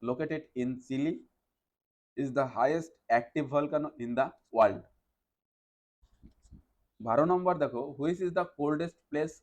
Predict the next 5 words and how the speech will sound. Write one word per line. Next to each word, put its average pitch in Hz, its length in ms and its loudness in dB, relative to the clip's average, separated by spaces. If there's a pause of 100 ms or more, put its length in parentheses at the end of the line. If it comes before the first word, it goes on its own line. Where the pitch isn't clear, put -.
in 143 220 -8
India? 120 320 -2 (960)
দ্রাস। 147 340 4 (580)
দ্রাস, 180 320 6 (440)
located 156 360 -4